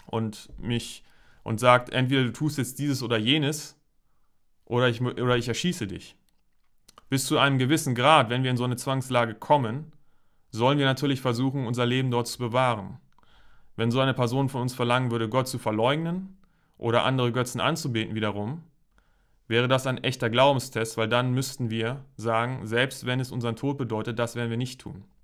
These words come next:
Auch das ist jetzt nicht Thema dieses Videos, ist jetzt nur ein Beispiel. Sprich, da Gott nicht mit dieser Art von Zwangmitteln arbeitet, dass die Strafe sofort folgt, deswegen, ähm, lässt er gewisse Dinge zu,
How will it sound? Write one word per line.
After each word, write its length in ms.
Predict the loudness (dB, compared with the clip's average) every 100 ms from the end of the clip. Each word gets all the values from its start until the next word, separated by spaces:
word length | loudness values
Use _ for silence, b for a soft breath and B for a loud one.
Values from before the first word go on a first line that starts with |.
| _ _ -16 -10
Auch 120 | -2
das 180 | 0 0
ist 120 | 0
jetzt 140 | -2
nicht 140 | -4 -2
Thema 240 | 0 0
dieses 240 | -2 -4 -4
Videos, 560 | -2 0 0 -2 -8 b b b b
ist 140 | -2 0
jetzt 140 | 0
nur 100 | 0
ein 60 | 2
Beispiel. 520 | 4 4 0 -8 -12 -14 b b b b b
Sprich, 500 | -10 -2 0 -2 -10 _ _ _ _ _
da 140 | 2 4
Gott 240 | 6 4
nicht 140 | 2 -2
mit 160 | 0
dieser 220 | 0 2
Art 160 | 2 2
von 160 | 0 -4
Zwangmitteln 580 | 0 2 2 0 0
arbeitet, 440 | 4 4 4 2 0
dass 160 | -2
die 80 | -2
Strafe 440 | -6 2 4 4 2
sofort 380 | -4 0 0
folgt, 560 | 2 4 4 4 -2 -18 _ _ _ _ _ _ _ 0
deswegen, 680 | 2 2 -2 -2 -2 -4 -8
ähm, 400 | -6 -4 -4 -6 -12 _ _ _ _ _ _ _ _ _
lässt 340 | -2 2 2 2
er 100 | 0
gewisse 260 | 0 0
Dinge 220 | 0 0 -2
zu, 440 | -4 -4 -4 -8